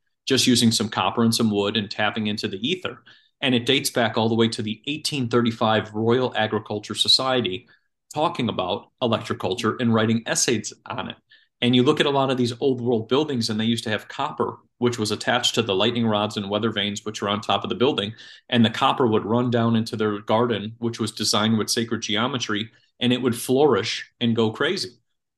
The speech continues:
And when you get into this topic, you see how large food can be and how abundant everything can be. You know, so we're always, like I said, put into these fear states of these things are running out. But in reality, I've re-, learned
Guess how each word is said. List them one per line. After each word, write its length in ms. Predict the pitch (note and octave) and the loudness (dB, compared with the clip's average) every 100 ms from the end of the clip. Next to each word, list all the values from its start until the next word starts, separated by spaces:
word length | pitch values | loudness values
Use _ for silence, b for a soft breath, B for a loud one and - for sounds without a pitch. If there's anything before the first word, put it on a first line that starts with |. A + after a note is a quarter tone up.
| _ | _
And 320 | C#3 B2+ A#2+ | 0 2 4
when 100 | A#2 | 2
you 100 | A#2 | 2
get 240 | A2 B2 C3+ | 0 -2 -4
into 260 | C3 C#3+ C#3 | -6 -6 -6
this 180 | G#2+ | -4
topic, 460 | - D3+ F#3 B2+ A#2 | -4 -4 -6 -6 -4
you 80 | A#2 | -2
see 180 | - C3 | -2 -4
how 200 | A#2+ A#2+ | -2 -2
large 560 | G#2 A#2+ D3+ A2 G#2 | 0 0 2 0 -2
food 380 | - - B2 A2+ | -10 -8 -6 -6
can 200 | - G2+ | -6 -4
be 340 | D3+ F3+ G#2+ - b b - | -2 -2 -4 -8 b b -2
and 140 | B2 | 0
how 220 | A2+ A2+ A#2 | 2 2 2
abundant 600 | A2 A2 A#2 A#2 G#2 - | -2 0 0 2 -2 -2
everything 420 | A2+ A2 - G2 | -4 -4 -4 -8
can 160 | - F#2 | -10 -8
be. 280 | C#3 B2 - _ _ _ - | -6 -6 -10 _ _ _ 2
You 80 | |
know, 120 | A2+ A2+ | 4 6
so 220 | - C3 | 6 6
we're 160 | C3 | 4
always, 720 | E2 C#3+ F3+ F3+ D#3 A#2+ - _ _ _ _ | 4 2 4 4 2 0 -2 _ _ _ _
like 180 | - B2+ | -6 -2
I 60 | A#2+ | 0
said, 240 | - B2 | 0 -2
put 240 | - - D3+ | -2 -2 -2
into 200 | C3+ B2 | -6 -2
these 220 | A2+ - | 0 -2
fear 240 | - D#3+ | -2 -4
states 320 | E3+ - G#2+ | -4 -4 -6
of 140 | - F#2+ | -6 -6
these 220 | G#2+ - | -4 -4
things 380 | - E3 F#3+ A#2 | -4 -4 -4 -4
are 120 | F#2+ | -2
running 320 | G#2+ A2 G2 | -2 -2 -2
out. 320 | D3+ E3+ A2+ b b b _ | -2 -4 -6 b b b _
But 120 | - B2+ | 2 4
in 160 | A#2+ | 6
reality, 360 | A#2 F#3 A#3 A#2 | 6 6 4 4
I've 160 | G#2+ | 2
re-, 220 | A2 A#2 - | 2 2 0
learned 440 | A#2+ A#2+ A#2+ A#2 | 0 2 4 2